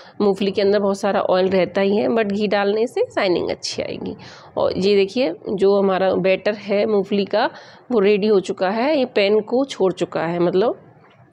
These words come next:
कि साइड से एक जगह पे इकट्ठा हो गया, तो समझिए बैटर जमने के लिए तैयार है। अब यहाँ हम एक ट्रे ले लेंगे, इसमें हमने एक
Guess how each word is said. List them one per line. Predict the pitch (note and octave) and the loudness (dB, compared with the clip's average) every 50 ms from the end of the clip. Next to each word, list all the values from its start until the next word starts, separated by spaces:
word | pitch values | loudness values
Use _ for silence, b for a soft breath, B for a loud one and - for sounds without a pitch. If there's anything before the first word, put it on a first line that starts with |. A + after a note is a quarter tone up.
| C4 - | -8 -2
कि | - G#3+ A3+ A#3+ - - - _ _ - | 0 2 2 0 -2 -6 -10 _ _ -12
साइड | G3+ - G3 F#3 F3+ F#3 | -6 -2 -2 0 0 -2
से | - - A3+ | -2 -2 0
एक | A3 G#3+ G#3+ G#3 | 0 0 0 0
जगह | F#3 F#3+ F#3 F#3 | 0 0 0 0
पे | - A3+ B3+ | 0 0 -2
इकट्ठा | A#3+ G3+ G3 F3 - - F#3+ | 0 0 -2 -4 -2 -2 0
हो | F#3 D#3 D3 | 0 2 2
गया, | E3 E3 F#3 | 2 0 0
तो | - - | -2 -4
समझिए | - - F3+ F3+ E3+ E3+ G3 G#3 A#3 F4+ G4 D4 G#3 - - - _ - - - - - - - _ _ | -2 0 2 2 4 2 2 2 2 0 0 -2 -4 -8 -18 -20 _ -18 -18 -18 -18 -20 -20 -20 _ _
बैटर | F#3 F3 F#3+ F#3 F#3+ - G#3+ | 0 2 2 0 0 -4 -4
जमने | B3+ A#3 A3 F#3 F#3 F3+ F3+ F3+ | -2 0 2 2 4 4 2 0
के | F3+ - G3 | 0 0 0
लिए | F#3+ F#3 F#3 G#3 C#4+ | 0 2 2 0 -2
तैयार | - - F#3+ - C#3+ - - - - | 0 -2 -2 -2 0 -2 -4 -4 -8
है। | - - - - - - _ B B B B B B B - | -10 -12 -16 -18 -18 -20 _ B B B B B B B -4
अब | G3 - | -2 0
यहाँ | G3+ G3+ G#3 G#3+ G#3+ | 2 2 2 2 2
हम | G#3+ G3 | 2 2
एक | G3 G3 G3+ - | 2 0 0 0
ट्रे | G#3 G3+ | 0 2
ले | G3+ G#3 G#3+ G#3+ | 4 4 4 4
लेंगे, | G#3 G#3+ A3 A#3 C4 D#4+ E4+ B B B B B B - | 4 4 4 2 2 0 -4 B B B B B B -6
इसमें | G#3 G#3 G#3+ A3 G#3+ | -6 0 2 4 4
हमने | G#3+ G#3 G3+ G#3 G#3+ G#3+ | 4 4 4 4 6 4
एक | G#3+ A#3 A#3+ - | 4 2 0 -4